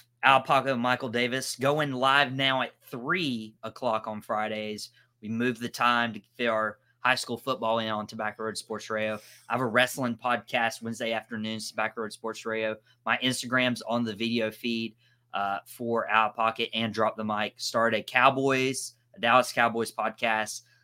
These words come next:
last week called the Stars and Spikes podcast with Esteban Serrano. He's a reporter out in the San Antonio area. And then also go follow my, uh, broadcasting page, Boom Broadcasting, on Facebook,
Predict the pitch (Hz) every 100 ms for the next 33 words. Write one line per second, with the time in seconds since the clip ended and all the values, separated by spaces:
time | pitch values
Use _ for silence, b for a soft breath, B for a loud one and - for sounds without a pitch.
0 | _ - 113 123 123 - 107 107 107 -
1 | 107 101 104 - 110 104 92 - 110 113
2 | - 98 - 104 101 - 101 110 107 -
3 | 101 98 87 92 95 117 120 117 113 110
4 | b b b 120 107 110 104 98 107 -
5 | 117 110 107 104 107 107 104 104 _ -
6 | 110 104 - 120 110 107 120 117 113 113
7 | 110 113 110 110 110 b b b - 120
8 | 120 120 - 120 131 160 147 143 123 135
9 | - 135 147 147 139 135 139 135 131 123
10 | _ _ _ _ - 117 143 139 127 120
11 | 120 110 113 120 113 104 131 127 123 127
12 | 127 120 110 107 - 117 120 b b b
13 | - 127 123 135 139 - 101